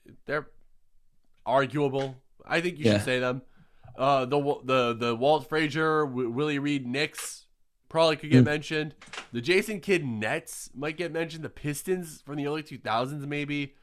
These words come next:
Speaker 1: Uh, Dirk Nowitzki's Mavs should probably be mentioned for real in both two thousand six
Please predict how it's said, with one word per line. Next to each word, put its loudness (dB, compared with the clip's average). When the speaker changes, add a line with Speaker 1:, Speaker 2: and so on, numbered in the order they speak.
Speaker 1:
Uh, 0
Dirk -2
Nowitzki's -2
Mavs 0
should -6
probably 2
be -2
mentioned -4
for -6
real 0
in -2
both 0
two -10
thousand 0
six -8